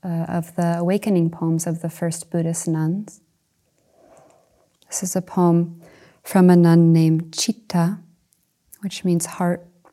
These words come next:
"Somehow I kept climbing. Somehow I kept climbing, though tired,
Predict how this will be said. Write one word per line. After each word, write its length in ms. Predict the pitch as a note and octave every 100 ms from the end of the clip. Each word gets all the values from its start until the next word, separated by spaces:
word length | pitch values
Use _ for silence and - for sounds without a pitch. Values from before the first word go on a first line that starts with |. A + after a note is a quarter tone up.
| _ _ _ _ _ _ _ _ _ _ _ _ _ _ _ _ _ _ _ _ _ _ _ _ _ _ _ _ _ _ - _ _ _ _ _ _ - - - -
"Somehow 1040 | - B3+ C#4 G3+ G#3 G#3 F#3 F#3 G#3 G#3+ - _ -
I 160 | F#3+ G3
kept 420 | G3 G#3+ G#3 -
climbing. 720 | - G3 F#3 G3+ E3 F#3 F#3 _ _ _ _ _ _ _ _ _ _ _ _ _ _ _ _ _ _ _ _ _ _ _ _ _ _ _ _ _ - -
Somehow 800 | - - A3+ A#3 G#3+ F#3+ F#3+ D#3+
I 200 | E3 F3
kept 600 | - - G3+ G3+ - -
climbing, 680 | - F#3+ F#3+ F#3 F#3 F#3+ - _ _ _ - - - _ -
though 160 | G#3
tired, 880 | G#3 - A3 G3+ G3 G3 G3+ G3+